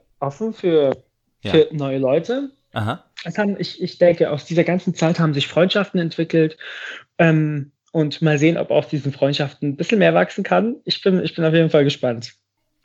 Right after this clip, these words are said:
Speaker 1: Aber
Speaker 2: Okay.
Speaker 1: von den Blind-Date-Leuten ist leider keiner dabei. Also eine Freundschaft mit, mit Joel kann ich mir auf jeden Fall vorstellen. Also der hat mir
Speaker 2: Mhm.
Speaker 1: auch, ähm, sehr geholfen mal.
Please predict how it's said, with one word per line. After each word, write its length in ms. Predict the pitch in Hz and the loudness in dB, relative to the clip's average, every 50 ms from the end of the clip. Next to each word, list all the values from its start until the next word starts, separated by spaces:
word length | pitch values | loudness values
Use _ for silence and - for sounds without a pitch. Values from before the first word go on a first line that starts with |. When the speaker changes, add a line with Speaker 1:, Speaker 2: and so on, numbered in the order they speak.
| - - | -6 -2
Speaker 1:
Aber 160 | 147 135 151 | 2 2 2
Speaker 2:
Okay. 80 | 147 147 | 2 2
Speaker 1:
von 140 | 160 151 143 | 2 2 4
den 500 | 143 139 135 131 131 127 127 123 127 - _ _ _ _ _ _ _ _ _ - | 2 2 2 0 -4 -4 -6 -8 -12 -16 _ _ _ _ _ _ _ _ _ -14
Blind-Date-Leuten 1120 | 160 147 139 143 - - - 135 123 143 147 - 147 139 143 - 139 139 139 143 143 - | -12 -10 -12 -12 -8 -2 0 2 2 2 4 4 2 2 2 0 0 0 0 0 -2 -6
ist 240 | - - - - - | -10 -10 -12 -6 -2
leider 380 | - 135 123 127 127 123 - - | 0 2 2 4 2 2 0 -2
keiner 380 | - - - 147 135 135 135 | -4 -2 0 2 2 2 2
dabei. 440 | 123 123 117 107 123 117 113 117 - - - - - - | 2 0 0 0 0 0 -2 -2 -4 -10 -16 -16 -10 -4
Also 160 | - 151 131 135 | -2 -2 0 0
eine 100 | 147 143 | 0 -2
Freundschaft 520 | 143 - 151 156 165 170 - 175 - - | 0 2 2 2 2 2 0 -2 -2 -4
mit, 300 | - 160 147 139 - - | -6 -6 -6 -6 -6 -6
mit 220 | - 147 135 127 - | -4 -2 -2 0 2
Joel 180 | 135 139 165 180 | 4 6 6 4
kann 160 | 175 - 156 | 4 0 -2
ich 80 | 131 - | -2 -2
mir 80 | 135 | -4
auf 80 | 123 - | -4 -2
jeden 220 | - 131 135 147 175 | 0 0 0 0 0
Fall 220 | - - 196 196 | 0 0 0 -2
vorstellen. 560 | 196 - - 196 196 190 - - 185 185 180 190 | 0 0 0 0 0 0 2 4 4 4 4 2
Also 140 | 156 135 | -2 -2
der 100 | - 143 | -2 -2
hat 100 | 135 139 | -2 -2
mir 60 | - 117 113 | 0 -2 -2
Speaker 2:
Mhm. 120 | 113 151 | -2 -2
Speaker 1:
auch, 40 | - | 2
ähm, 320 | 160 143 127 131 131 131 | 4 4 4 2 0 -4
sehr 240 | 135 - 147 143 139 | 0 2 4 4 4
geholfen 460 | 131 143 131 - 139 156 165 - 196 | 4 2 2 2 2 2 2 0 -2
mal. 280 | 185 180 175 180 190 202 | -2 -2 -2 -2 -4 -6